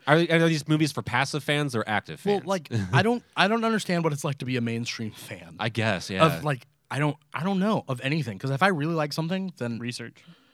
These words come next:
Speaker 2: Yeah. Like, I, I, I, I don't know. So, like, for example, when my parents watch an Iron Man movie, or, like, no, we watched Ant-Man recently.
Speaker 1: Right.
Speaker 2: And I didn't know, like, how much to tell them. I'm like, "Okay, it's in the same, like," it doesn't, I don't know whether it means anything to be like,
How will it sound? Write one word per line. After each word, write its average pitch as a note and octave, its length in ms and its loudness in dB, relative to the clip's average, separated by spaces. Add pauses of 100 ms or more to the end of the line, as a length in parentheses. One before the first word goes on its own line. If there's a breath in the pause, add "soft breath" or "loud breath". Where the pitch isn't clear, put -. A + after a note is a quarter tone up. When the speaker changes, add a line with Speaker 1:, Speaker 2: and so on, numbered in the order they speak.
(100)
Speaker 2:
Yeah. E3+ 240 -2 (720)
Like, C3 280 -4 (220)
I, A#2+ 80 -10
I, B2 340 -6 (160)
I, B2 100 -10 (100)
I B2+ 40 -4
don't B2 220 -2
know. C3 280 0 (220 soft breath)
So, D#3+ 480 -2
like, D3+ 160 -4
for E3+ 80 -2
example, E3+ 320 -2
when D3 140 -4
my C#3 100 -2
parents D3 320 -2
watch B2 200 -4
an B2 140 -8
Iron B2 240 -4
Man B2 240 -2
movie, B2 380 -6
or, F3 80 0
like, E3 220 0
no, E3+ 100 0
we D3+ 120 -2
watched F3 180 0 (200)
Ant-Man C#3 440 -2
recently. A#2+ 460 -8
Speaker 1:
Right. G2 280 0 (300 soft breath)
Speaker 2:
And D3+ 400 0 (320)
I D#3 80 -4
didn't G#3 160 -2
know, G#3 100 -2
like, F3+ 160 -4
how D#3 140 -10
much D#3 160 -10
to D3+ 100 -10
tell E3+ 180 -2
them. G#2+ 140 -6
I'm G#2 140 -8
like, G#2 120 -12 (220)
"Okay, - 160 -8
it's A2+ 240 -10
in B2 80 -8
the A2+ 80 -6
same, C3 320 -6
like," A2 160 -6 (500)
it E3+ 140 -6
doesn't, A#3+ 300 0
I F#3+ 80 -2
don't A#3 120 -2
know A#3+ 100 -2
whether G#3 140 -2
it F3 80 -6
means F#3+ 220 -4
anything C3 240 -4
to B2+ 80 -8
be B2 100 -8
like, A#2+ 160 -6